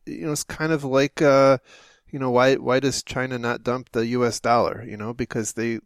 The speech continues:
this, they stand to lose a lot of money. Why do institutional investors not dump a stock after, after a breach? And it's the same thing. If you hold,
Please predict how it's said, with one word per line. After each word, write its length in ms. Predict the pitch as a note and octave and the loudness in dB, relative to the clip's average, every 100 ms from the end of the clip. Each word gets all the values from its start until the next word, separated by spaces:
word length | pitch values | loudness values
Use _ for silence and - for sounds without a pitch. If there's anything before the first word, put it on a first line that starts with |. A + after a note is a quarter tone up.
| - | -4
this, 260 | B2+ A#2+ | -4 -2
they 120 | - - | -4 -6
stand 280 | - C#3 | -4 -4
to 60 | B2+ | -2
lose 240 | A#2+ B2 | -2 -2
a 60 | A#2 | -2
lot 160 | A2+ A2 | -2 -2
of 60 | |
money. 300 | D#3+ E3 G2+ - - _ | -2 -2 -4 -10 -20 _
Why 300 | B2 C3+ D3 | 2 4 6
do 160 | D3+ D3 | 4 2
institutional 680 | C#3+ - D3+ C#3+ - C3 A#2 | -2 -8 -8 -8 -8 -10 -2
investors 520 | B2 C#3 - B2+ A2 | 0 0 -2 -6 -4
not 340 | A2+ A#2 - | -4 -4 -4
dump 200 | A#2+ A#2+ | -6 -4
a 60 | G#2+ | -6
stock 380 | - G#2 D#2 - | -4 -2 -2 -4
after, 520 | A2+ A#2+ - A#2 A2+ - - - _ _ _ | -6 -6 -4 -4 -4 -8 -20 -20 _ _ _
after 360 | A#2+ A2+ - G#2 | -4 -4 -4 -4
a 40 | |
breach? 460 | G#2 E3 G#3 - - _ _ _ _ - | -2 -2 -2 -6 -12 _ _ _ _ -4
And 200 | C#3 C#3 | -2 0
it's 300 | C3 - - - | -2 -4 -6 -4
the 100 | C#3 | -2
same 300 | - D#3+ C#3 | -2 -4 -2
thing. 280 | A3 A3 - | -2 -2 -2
If 240 | C#3 - | -4 -2
you 180 | F#3+ A#3+ | 0 2
hold, 420 | E3+ G3 E3 D3+ | 4 2 2 -6